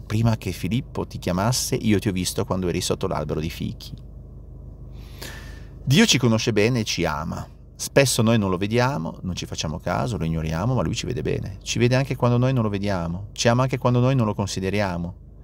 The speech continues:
Eh, ci pensa anche se noi abbiamo altri pensieri. Dobbiamo soltanto fare il primo passo, aprire la porta, lasciarlo entrare nella nostra vita e scopriremo che Lui da sempre ci cerca, ci ama, ci pensa.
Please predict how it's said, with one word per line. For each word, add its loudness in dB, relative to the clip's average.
Eh, 0
ci 0
pensa 6
anche 0
se 0
noi 4
abbiamo 2
altri 0
pensieri. -4
Dobbiamo 4
soltanto 2
fare 2
il 2
primo -2
passo, -4
aprire -2
la 2
porta, 0
lasciarlo 2
entrare 2
nella 0
nostra -2
vita -2
e 2
scopriremo 2
che -4
Lui 2
da 2
sempre -2
ci -6
cerca, -2
ci -2
ama, 2
ci -6
pensa. -6